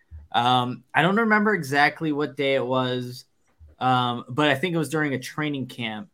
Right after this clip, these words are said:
So go cover the practice, then afterwards you're, you're with all the reporters, and, you know,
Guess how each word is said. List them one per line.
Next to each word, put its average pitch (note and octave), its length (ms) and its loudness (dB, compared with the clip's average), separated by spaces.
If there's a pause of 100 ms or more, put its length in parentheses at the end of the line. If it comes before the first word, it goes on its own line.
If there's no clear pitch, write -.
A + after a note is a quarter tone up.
(280)
So B2 280 -6
go C3 160 0
cover C#3 260 -2
the C3 80 -4
practice, C3 540 2
then B2+ 160 -4
afterwards B2 760 -2
you're, A#2+ 440 -4 (400)
you're B2 100 -2
with C3 140 -2
all C#3 100 4
the C#3+ 100 2
reporters, C3 680 0
and, A#2+ 440 -4 (420)
you D#3+ 100 4
know, D3+ 300 6